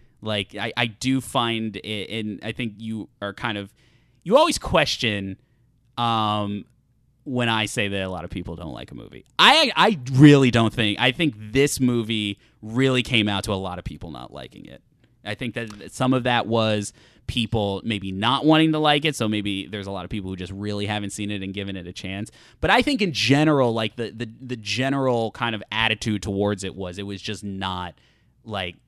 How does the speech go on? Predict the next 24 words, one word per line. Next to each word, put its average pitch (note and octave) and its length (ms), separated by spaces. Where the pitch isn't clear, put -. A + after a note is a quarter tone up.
people A#2+ 200
just G#2 200
didn't G2+ 340
like A#2 280
it. - 220
And, A2+ 180
and, B2+ 220
and D3+ 160
I'm D3+ 100
trying G3+ 300
to A#3+ 80
figure E3 220
out B2 180
why A#2 320
exactly A2+ 580
it G#2 60
is, B2+ 120
especially, A#2+ 680
like, G#2+ 180
when G#2+ 100
you G2 100
watch F#2 340
the F#2+ 80
two F#2 440